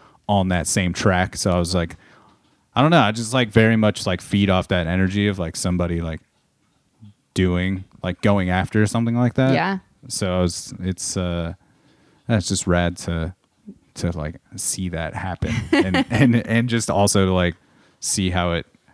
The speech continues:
Speaker 1: has progressed and obviously, like, you're just, like, teaching classes all the time now.
Speaker 2: Yeah.
Speaker 1: Um,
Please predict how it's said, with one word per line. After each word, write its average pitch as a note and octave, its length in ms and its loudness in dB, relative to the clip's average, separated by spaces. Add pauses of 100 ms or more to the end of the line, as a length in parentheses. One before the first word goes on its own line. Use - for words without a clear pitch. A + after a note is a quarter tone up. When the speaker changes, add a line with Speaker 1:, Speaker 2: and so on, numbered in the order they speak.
Speaker 1:
has E2 360 -12 (160)
progressed F2 640 -4
and F2 220 -6
obviously, F2 460 -4
like, E2+ 200 -2
you're E2+ 120 -4 (320)
just, F2 220 -10
like, D#2+ 180 -8
teaching D#2+ 360 -8
classes E2 480 -8
all E2+ 120 -6
the E2+ 80 -10
time E2+ 540 -6 (320)
now. E2+ 540 -4
Speaker 2:
Yeah. G3+ 440 -4
Speaker 1:
Um, F2 480 -4